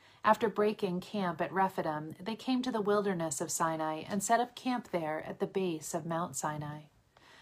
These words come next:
Then Moses climbed the mountain to appear before God.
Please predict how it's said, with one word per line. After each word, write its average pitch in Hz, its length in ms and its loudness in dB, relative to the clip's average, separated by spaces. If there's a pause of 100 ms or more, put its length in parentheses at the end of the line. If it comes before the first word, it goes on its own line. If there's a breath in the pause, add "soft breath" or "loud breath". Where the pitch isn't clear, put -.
(160 loud breath)
Then 220 180 8
Moses 214 320 6
climbed 214 360 4
the 196 80 4
mountain 180 360 2
to 170 180 -2
appear 202 340 0
before 170 360 -2
God. 160 440 0